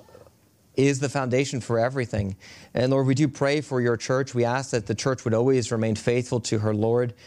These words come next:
and her, her husband, that she would always remain faithful and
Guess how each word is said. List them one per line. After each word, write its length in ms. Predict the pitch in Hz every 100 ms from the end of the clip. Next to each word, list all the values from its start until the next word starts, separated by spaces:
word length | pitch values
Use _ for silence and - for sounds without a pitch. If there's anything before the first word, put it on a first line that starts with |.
| - - -
and 240 | 110 101
her, 540 | 101 - 113 107 101 -
her 200 | - 110
husband, 540 | 101 120 120 127 123 - - - - - _ _ -
that 300 | 123 117 -
she 200 | 135 -
would 120 | 131 127
always 300 | 135 139 123
remain 240 | 120 117
faithful 580 | - 131 135 139 123 123
and 440 | 117 110 107 117